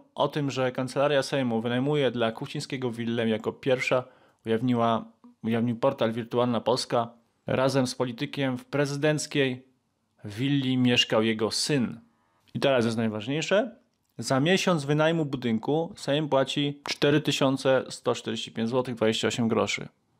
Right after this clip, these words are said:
choć posiada w dyspozycji służbowe mieszkanie dla marszałka Sejmu. Za dodatkowy miesiąc wynajmu Kuchciński ma zwrócić pieniądze Kancelarii Sejmu. Cztery tysiące jak na Warszawę za willę to nie jest dużo,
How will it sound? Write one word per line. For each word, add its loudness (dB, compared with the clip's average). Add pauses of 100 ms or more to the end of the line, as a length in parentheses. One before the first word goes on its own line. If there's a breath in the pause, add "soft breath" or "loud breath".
(200)
choć 0
posiada 2
w 0
dyspozycji -6
służbowe -2
mieszkanie -2
dla 2
marszałka 2
Sejmu. 0 (1120 soft breath)
Za 2
dodatkowy 0
miesiąc -2
wynajmu 0
Kuchciński -2
ma 4
zwrócić -2
pieniądze 0
Kancelarii -4
Sejmu. -8 (720 loud breath)
Cztery 2
tysiące 2
jak 4
na 2
Warszawę 0
za -2
willę -4
to -4
nie -2
jest -4
dużo, -2